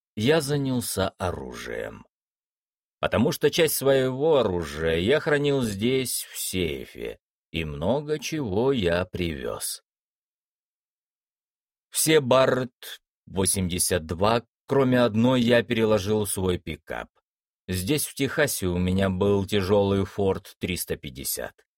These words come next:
Отвезу шерифу, мне все равно больше одной винтовки не понадобится.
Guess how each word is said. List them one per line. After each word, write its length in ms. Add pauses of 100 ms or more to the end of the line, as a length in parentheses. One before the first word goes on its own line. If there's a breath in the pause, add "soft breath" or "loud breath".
(720)
Отвезу 440
шерифу, 760
мне 760
все 180
равно 440
больше 340
одной 300
винтовки 1120 (220)
не 220
понадобится. 920